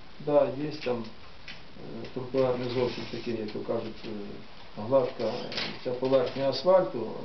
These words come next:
може десь і йдучи в стані, е, є довідка медицини, що він, по-перше, поступив, е,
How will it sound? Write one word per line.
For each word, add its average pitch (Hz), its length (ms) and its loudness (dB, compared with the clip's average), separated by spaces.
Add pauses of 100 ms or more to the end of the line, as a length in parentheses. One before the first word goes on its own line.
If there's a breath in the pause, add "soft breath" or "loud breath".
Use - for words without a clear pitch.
(120)
може 143 220 0
десь 131 300 0 (300)
і 135 40 -4
йдучи 131 560 0 (840)
в - 40 -10
стані, 123 340 2
е, 101 140 -2 (720)
є 165 140 2
довідка 117 480 2 (220)
медицини, 123 460 0
що - 100 -6
він, - 140 -4 (460)
по-перше, - 360 -2
поступив, 120 500 -4
е, 107 60 -4